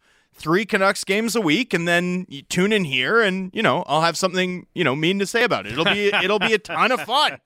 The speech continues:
Speaker 1: Let's go.
Speaker 2: Or maybe you won't. Maybe
Speaker 1: I,
Speaker 2: it'll be a flawless
Speaker 1: honestly,
Speaker 2: performance.
Speaker 1: I wanna say this.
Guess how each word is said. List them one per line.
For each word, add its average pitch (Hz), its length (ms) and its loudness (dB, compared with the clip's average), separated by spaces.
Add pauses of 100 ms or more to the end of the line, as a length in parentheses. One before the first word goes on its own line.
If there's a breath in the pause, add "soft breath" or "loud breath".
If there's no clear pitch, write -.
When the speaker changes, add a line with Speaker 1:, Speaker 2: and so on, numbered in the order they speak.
(180)
Speaker 1:
Let's 202 220 0
go. 311 320 2 (100)
Speaker 2:
Or 117 100 -6
maybe 151 220 2
you 226 100 -4
won't. 220 420 0 (260)
Maybe 180 200 -6
Speaker 1:
I, 196 180 2
Speaker 2:
it'll 185 140 2
be 190 120 0
a 196 80 2
flawless 208 460 0
Speaker 1:
honestly, 226 180 0
Speaker 2:
performance. 226 640 -2
Speaker 1:
I 190 60 0
wanna 311 200 2
say 262 200 -4
this. 269 300 0